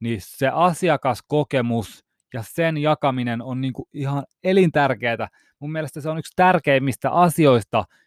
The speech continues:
mitä pitää huomioida. Ensinnäkin A, Googlessa vaikka tolleen, jos on fyysinen paikka, niin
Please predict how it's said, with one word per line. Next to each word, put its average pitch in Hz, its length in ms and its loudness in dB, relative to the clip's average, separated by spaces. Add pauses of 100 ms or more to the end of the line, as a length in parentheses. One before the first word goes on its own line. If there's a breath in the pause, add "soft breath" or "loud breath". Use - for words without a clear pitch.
mitä 120 240 -10
pitää 123 500 -2 (120)
huomioida. 123 640 -2 (760)
Ensinnäkin 156 520 -6
A, 131 280 0 (1000)
Googlessa 131 500 -2
vaikka 110 260 -2
tolleen, 113 440 0 (120)
jos 120 300 -8
on 120 180 -6 (160)
fyysinen 120 420 -2
paikka, 113 420 0 (720 soft breath)
niin 110 280 -6